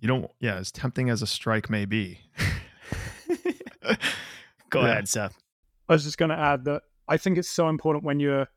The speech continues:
Speaker 3: to do your due diligence, exactly as Dan and Josh are saying. I think so many of us, and even I've just managed to finally orange pill my mum and get my mum to put a small portion
Speaker 1: Hell
Speaker 3: of
Speaker 1: yeah.
Speaker 3: her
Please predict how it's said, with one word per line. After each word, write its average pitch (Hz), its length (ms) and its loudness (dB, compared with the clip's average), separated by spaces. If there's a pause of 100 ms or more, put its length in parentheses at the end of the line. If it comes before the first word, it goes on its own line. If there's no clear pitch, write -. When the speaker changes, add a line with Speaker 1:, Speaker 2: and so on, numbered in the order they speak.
(200)
Speaker 3:
to 147 100 -6
do 156 140 4
your 175 160 4
due 147 180 2
diligence, 123 540 0
exactly 151 520 2
as 131 180 2
Dan 135 200 2
and 123 100 0
Josh 120 260 0
are 110 40 -10
saying. 113 360 -2
I 120 100 0
think 139 240 -4
so 165 260 0
many 151 240 2
of 123 120 0
us, 110 180 -2
and 143 120 0
even 139 340 0
I've 151 200 2
just 147 220 0
managed 139 280 2
to 110 60 -10
finally 143 540 2
orange 135 300 0
pill 135 140 -2
my 120 120 0
mum 107 300 0 (260)
and 139 100 -4
get 139 120 4
my 135 80 0
mum 131 240 2
to - 80 -10
put 131 160 -2
a 131 40 -2
small 147 320 -2
portion 139 240 2
Speaker 1:
Hell 127 100 6
Speaker 3:
of - 80 2
Speaker 1:
yeah. 95 140 -2
Speaker 3:
her - 40 -16